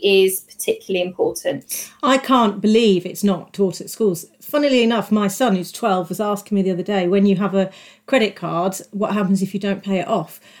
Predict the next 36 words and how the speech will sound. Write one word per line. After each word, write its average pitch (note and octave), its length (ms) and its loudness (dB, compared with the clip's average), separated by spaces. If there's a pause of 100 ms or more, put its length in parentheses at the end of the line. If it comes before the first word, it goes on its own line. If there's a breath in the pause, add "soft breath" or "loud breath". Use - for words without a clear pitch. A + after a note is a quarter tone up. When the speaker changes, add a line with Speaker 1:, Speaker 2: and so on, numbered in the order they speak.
(120)
Speaker 2:
And G3+ 120 2
I G#3 60 4
was G3 120 4
talking G#3+ 280 2
to G3+ 80 0
him F#3 80 4
about F3+ 340 0
how F#3 280 2
that F#3 220 -2
you G3+ 240 2
only G3+ 140 6
have G#3 160 4
to - 80 -16
pay C4 160 0
a G#3 40 4
little F#3+ 200 2
bit E3+ 200 -2
off F#3 420 -4
and F#3 140 0
then F#3 100 2
they'll F#3 140 0
keep F#3+ 220 2
charging F#3+ 320 0
you G3 60 2
interest. A3 320 0
So F3 120 -2
there E3+ 140 -2
are F3 40 -2
some B3+ 300 2
people F3+ 320 0
that - 120 -2
get - 160 0
in F3 120 -4
such - 340 -6
a A#3+ 60 0
mess F#3 440 -2